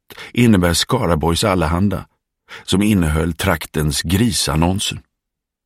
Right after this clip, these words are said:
Stora och lilla världen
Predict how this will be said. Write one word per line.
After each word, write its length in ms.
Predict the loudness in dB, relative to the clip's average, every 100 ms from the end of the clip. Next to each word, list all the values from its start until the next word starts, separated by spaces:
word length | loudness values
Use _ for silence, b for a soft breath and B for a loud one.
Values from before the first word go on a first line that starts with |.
| _ _ _ _ _ _ _ _ _ _ _
Stora 600 | 0 4 4 4 2 0
och 100 | 0
lilla 360 | 0 0 0 0
världen 600 | 0 -2 -2 -2 -4